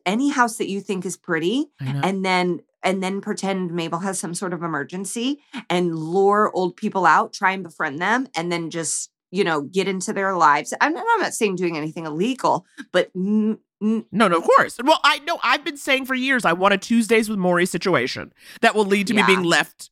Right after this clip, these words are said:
Speaker 2: a house and a will.
Speaker 1: I want a benefactor.
Speaker 2: Absolutely. And I cannot find one. And the Arme-, the older Armenian ladies do not like me 'cause, you know, I live in an Armenian neighborhood, honey, and they are not here to make friends. They are not trying.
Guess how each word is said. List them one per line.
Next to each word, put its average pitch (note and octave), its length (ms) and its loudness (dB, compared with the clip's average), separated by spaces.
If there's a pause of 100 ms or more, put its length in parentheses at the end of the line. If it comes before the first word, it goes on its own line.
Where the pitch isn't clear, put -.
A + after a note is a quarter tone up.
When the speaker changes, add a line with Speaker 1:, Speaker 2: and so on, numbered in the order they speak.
(120)
Speaker 2:
a E3+ 80 6
house E3 240 0
and D#3+ 80 -4
a F3+ 40 0
will. F#3+ 340 2
Speaker 1:
I G3 100 4
want G#3+ 200 4
a F#3+ 40 -2
benefactor. D#3+ 920 -2
Speaker 2:
Absolutely. B3+ 400 -2
And C4 140 -2
I D4+ 60 0
cannot E4 300 -2
find G4 360 0
one. C#4 120 2 (300)
And B3+ 300 -2
the C4 160 4
Arme-, B3+ 280 2
the A3 120 2
older C#4+ 240 2
Armenian A3+ 360 2
ladies D#3+ 300 0
do G3+ 220 2
not D#3 180 2
like F3+ 240 2
me D3 300 -6 (180)
'cause, G#3+ 140 -2
you G#3 80 0
know, G3+ 80 6
I E3 100 4
live E3 160 -2
in D#3 60 -2
an C#3+ 80 -2
Armenian C#3+ 400 0
neighborhood, D3+ 400 -2
honey, C#3+ 260 -6
and E3 160 0
they B3 100 2
are D3+ 120 2
not D3 240 0
here D#3+ 120 0
to C#3 60 -2
make C3+ 160 -6
friends. G#3 540 2
They F3 120 4
are D#3 80 4
not D3+ 260 2
trying. D#3 180 -2